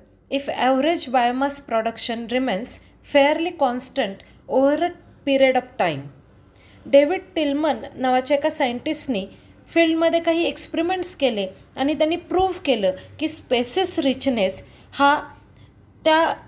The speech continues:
इकॉलॉजिकल कम्युनिटीची स्टॅबिलिटी मेंटेन करण्यासाठी खूप जास्त इम्पॉर्टंट आहे. आणि हे एक्सप्लेन करताना त्यांनी प्रॉडक्टिव्हिटी स्टॅबिलिटी हायपोथेसिस देखील प्रपोज केलं.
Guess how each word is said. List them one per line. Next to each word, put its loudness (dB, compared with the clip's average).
इकॉलॉजिकल 2
कम्युनिटीची -2
स्टॅबिलिटी -2
मेंटेन 0
करण्यासाठी -2
खूप 0
जास्त 0
इम्पॉर्टंट -2
आहे. -10
आणि 0
हे 0
एक्सप्लेन -2
करताना 0
त्यांनी 0
प्रॉडक्टिव्हिटी 2
स्टॅबिलिटी -4
हायपोथेसिस -2
देखील -2
प्रपोज -2
केलं. -4